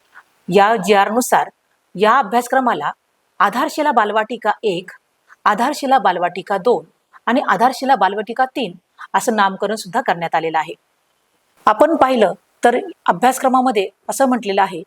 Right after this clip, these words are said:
की वय वर्ष तीन ते सहा या बालकांसाठी कोणतंही पाठ्यपुस्तक असू नये, मात्र वय वर्ष तीन ते सहा या बालकांना अध्यापन करणाऱ्या अंगणवाडी सेविका किंवा बालवाटिका, अ, शिक्षिका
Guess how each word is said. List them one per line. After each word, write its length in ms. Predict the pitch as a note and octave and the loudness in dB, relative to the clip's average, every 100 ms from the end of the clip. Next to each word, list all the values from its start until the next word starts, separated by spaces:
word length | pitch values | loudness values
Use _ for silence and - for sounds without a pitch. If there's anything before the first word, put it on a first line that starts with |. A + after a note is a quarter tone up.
| _ - | _ -6
की 80 | |
वय 200 | A#3 A#3+ | 0 2
वर्ष 280 | C4 C4 B3+ | 4 2 -2
तीन 320 | C#4+ - B3+ | -10 -6 -4
ते 140 | C4 C4+ | -2 -2
सहा 260 | - F#3 F3 _ - _ | -2 -4 -6 _ -20 _
या 160 | G#3+ B3 | 2 4
बालकांसाठी 680 | G#3+ F3 G#3+ A3+ B3 A#3 F3 - - | 2 0 -2 -2 -4 -6 -10 -16 -4
कोणतंही 380 | G#3 G#3 G#3+ C4 - | -2 -2 -4 -6 -4
पाठ्यपुस्तक 640 | E3+ - C4+ C4+ - G#3+ - | -4 -4 -8 -8 -6 -6 -4
असू 220 | G3+ F3+ | -6 -6
नये, 140 | D#3 D3+ - _ _ - | -6 -10 -14 _ _ -2
मात्र 340 | G#3 A#3 E3+ E3 - - _ _ G3+ A3 B3+ | 0 0 -4 -8 -10 -20 _ _ -14 -12 0
वय 140 | G3+ A3 | 2 4
वर्ष 220 | A#3+ - | 2 0
तीन 340 | - A#3 B3 B3+ | -4 -2 0 0
ते 80 | |
सहा 280 | B3+ B3 E3+ - | 0 0 -2 -6
या 200 | F#3+ G#3+ | 0 0
बालकांना 640 | A3+ F3+ E3 G#3+ A#3 E3+ D3+ F#3+ | 2 0 -2 -4 -4 -6 -6 -6
अध्यापन 460 | E3 F3 B3 C4+ | -6 -4 -2 0
करणाऱ्या 460 | C4 G3+ G#3 G#3 D3+ - _ - | 0 -2 0 -2 -4 -8 _ -10
अंगणवाडी 400 | F3 E3+ E3+ E3 | -4 -2 0 0
सेविका 500 | E3+ A3+ A#3 A#3 B3 B3+ _ _ | 0 -2 -2 0 0 0 _ _
किंवा 280 | - F3+ F3 | -8 -2 0
बालवाटिका, 640 | F3 F#3 A3 A#3 B3 A#3 A#3+ - F3 | 2 2 2 0 -2 -2 -2 -4 -4
अ, 180 | F#3 F3 | -2 -2
शिक्षिका 560 | - - - A#3+ E3+ | -6 -6 -6 -2 -2